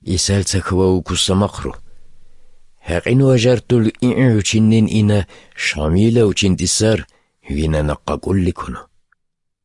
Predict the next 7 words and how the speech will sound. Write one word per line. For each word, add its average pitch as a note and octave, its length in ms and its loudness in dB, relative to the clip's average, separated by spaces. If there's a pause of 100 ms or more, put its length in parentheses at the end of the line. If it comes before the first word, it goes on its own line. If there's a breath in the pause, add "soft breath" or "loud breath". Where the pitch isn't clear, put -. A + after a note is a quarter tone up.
(720)
Хәят D#2+ 460 -4
рыбугу D#2+ 480 -2
укун, - 320 -10 (640)
Пётр F#2 500 -4 (220)
әхития G#2+ 760 0
туну B1+ 340 -6
кунур. - 480 -14